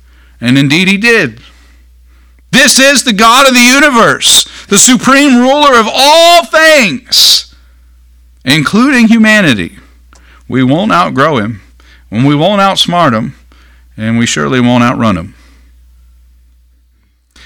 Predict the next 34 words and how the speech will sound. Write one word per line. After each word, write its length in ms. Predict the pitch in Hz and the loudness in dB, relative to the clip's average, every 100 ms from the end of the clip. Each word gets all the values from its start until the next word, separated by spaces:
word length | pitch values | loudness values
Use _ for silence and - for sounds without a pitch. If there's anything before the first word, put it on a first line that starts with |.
| - | -6
John 300 | 139 156 165 | 0 0 0
seven, 460 | 143 165 165 156 139 | 0 0 0 0 0
verses 440 | 147 - 123 - | 0 -2 -2 -2
thirty-seven 640 | 160 160 135 127 151 151 135 | -2 0 0 0 -2 -2 -4
through 140 | 131 | -4
thirty-nine 600 | 143 143 135 131 151 147 | -2 0 0 2 0 0
says, 280 | - 135 127 | -2 -2 0
"In 120 | 135 | 0
that 200 | 139 127 | -2 -2
last 360 | 135 151 143 - | 0 -2 -2 -2
day, 320 | 147 113 147 - _ - - - _ | -2 -2 -6 -20 _ -20 -20 -20 _
that 260 | 135 151 127 | -2 -2 -2
great 400 | 120 160 180 139 | 0 0 0 -2
day 240 | 147 175 | 0 2
in 120 | 175 | 0
the 80 | 156 | -2
feast, 420 | - 160 123 - | -2 -2 0 -2
Jesus 420 | 107 135 147 127 117 | -2 0 0 -2 -2
stood 340 | - 139 135 | -2 0 0
and 140 | 113 | -2
cried," 400 | 110 131 131 123 | -2 -2 0 0
and 100 | 117 | 0
we're 100 | 127 | 0
gonna 140 | 139 127 | 0 -2
see 220 | - 139 | -2 -2
this 300 | 123 113 - | -2 -4 -4
in, 180 | 110 110 | -4 -6
uh, 140 | 110 | -6
in 260 | 113 135 117 | -8 -4 0
the 80 | 120 | 0
next 140 | - | -2
couple 280 | - 135 110 | -6 -8 -6
of 100 | 104 | -6
Sundays. 540 | 127 117 107 117 - | -2 -2 -2 -6 -10